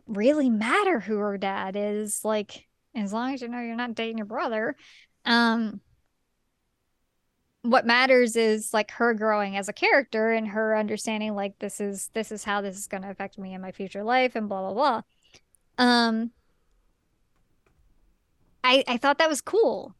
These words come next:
And then we get this, like, nonsensical route.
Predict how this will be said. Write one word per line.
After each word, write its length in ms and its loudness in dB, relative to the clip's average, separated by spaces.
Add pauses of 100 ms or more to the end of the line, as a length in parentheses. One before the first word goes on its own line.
(500)
And 120 4
then 120 4
we 80 4
get 200 2
this, 240 -2
like, 300 0 (440)
nonsensical 1200 2
route. 580 0